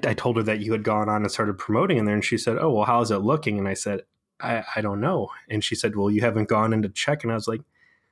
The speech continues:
"No." And she's like, "Well, why?" And I'm like, I had to think really hard about it. And I'm like,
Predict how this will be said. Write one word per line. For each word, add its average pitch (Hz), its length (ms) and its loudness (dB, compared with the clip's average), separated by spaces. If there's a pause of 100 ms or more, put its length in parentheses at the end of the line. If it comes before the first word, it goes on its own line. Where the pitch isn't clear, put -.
(800)
"No." 120 600 2 (140)
And 110 120 0
she's 113 240 -2
like, 113 220 0
"Well, 107 220 0
why?" 131 480 0 (760)
And 120 100 2
I'm 131 120 2
like, 127 260 -2 (400)
I - 40 0
had 131 80 0
to 123 40 6
think 156 240 2
really 160 220 6
hard 226 240 2
about 113 260 2
it. 117 40 2
And 123 100 -4
I'm 127 100 -2
like, 120 220 -6